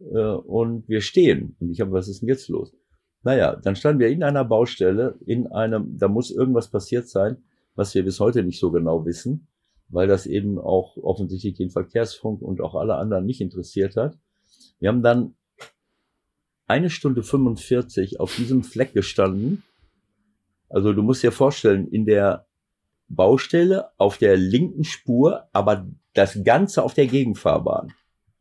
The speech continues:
So dass alles, also rechts war die Leitplanke und links war eine gebaute Leitplanke.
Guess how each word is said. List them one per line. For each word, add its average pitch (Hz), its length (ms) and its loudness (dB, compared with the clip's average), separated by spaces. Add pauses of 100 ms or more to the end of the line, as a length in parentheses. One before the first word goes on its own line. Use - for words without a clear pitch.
(400)
So 95 140 0
dass 107 200 2
alles, 139 420 0
also 101 240 4
rechts 131 360 -2
war 117 160 6
die 107 420 -2
Leitplanke 147 760 2
und 98 200 0
links 127 420 -2
war 123 220 2
eine 113 420 0
gebaute 98 640 2
Leitplanke. 104 880 0